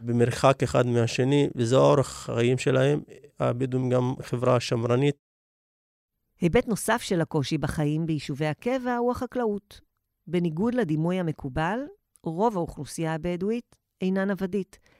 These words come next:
Speaker 2: אלא התקיימה רוב השנים מחקלאות זעירה.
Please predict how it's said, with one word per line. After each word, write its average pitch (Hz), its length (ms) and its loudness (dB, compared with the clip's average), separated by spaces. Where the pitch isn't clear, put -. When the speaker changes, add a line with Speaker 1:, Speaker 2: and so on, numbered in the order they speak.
Speaker 2:
אלא 180 140 4
התקיימה 185 600 2
רוב 214 180 -2
השנים 226 380 -2
מחקלאות 175 500 -2
זעירה. 170 320 0